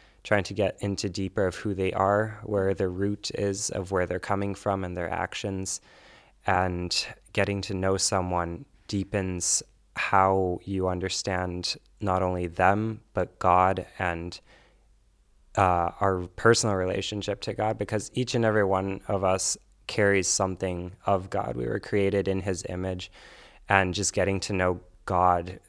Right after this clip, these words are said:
through knowing others deeper has been so impactful. And, um, yeah, being in Glasgow during cop, we had,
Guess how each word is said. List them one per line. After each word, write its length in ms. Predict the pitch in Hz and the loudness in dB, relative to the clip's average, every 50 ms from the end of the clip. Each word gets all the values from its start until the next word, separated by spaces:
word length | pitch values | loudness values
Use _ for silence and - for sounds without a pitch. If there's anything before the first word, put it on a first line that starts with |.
| - _ | -20 _
through 460 | - 104 92 90 87 87 85 87 85 - - | -6 -4 -2 0 0 0 -2 -4 -6 -6 -6
knowing 380 | 101 95 90 90 90 90 87 | -2 -2 0 0 0 -2 -2
others 400 | 85 85 85 - 87 85 85 - | -4 -4 -4 -4 -6 -6 -8 -8
deeper 440 | - - 90 85 - - 85 87 87 87 - | -10 -8 -8 -8 -6 -6 -6 -6 -6 -8 -8
has 260 | - - 92 - - | -8 -8 -8 -8 -10
been 240 | - - 98 92 90 | -10 -8 -8 -8 -6
so 300 | - - - - 95 90 | -6 -4 -2 0 0 0
impactful. 720 | 90 85 87 - 87 87 87 - - - - 90 90 92 - - - - - - - - - _ _ - | 0 -2 -4 -4 -4 -4 -4 -6 -10 -10 -8 -8 -8 -8 -10 -14 -20 -20 -20 -20 -20 -20 -20 _ _ 0
And, 640 | - 95 92 90 90 87 90 90 - - - - - - - - | 2 4 4 4 2 0 -2 -4 -2 -2 -4 -4 -6 -10 -8 -4
um, 520 | 101 98 92 92 90 90 90 90 90 87 90 - _ _ _ - - - - - _ | -2 0 2 2 4 4 2 2 0 -2 -6 -12 _ _ _ -12 -12 -12 -16 -8 _
yeah, 180 | - 104 101 98 | 4 6 6 6
being 220 | 90 104 98 101 | 6 4 2 2
in 140 | 98 98 98 | 0 0 0
Glasgow 600 | 92 95 90 98 101 - - 117 110 110 113 113 - | 2 2 2 2 2 0 0 0 0 0 0 -2 -4
during 260 | - 110 101 98 98 | -2 -2 -2 -2 -2
cop, 460 | 92 - 98 95 95 101 - - - | -4 -2 0 2 2 0 0 -4 -10
we 200 | - 104 101 95 | -6 -4 -4 -4
had, 460 | 92 95 101 95 92 92 90 87 - | -4 0 0 2 2 2 0 -2 -6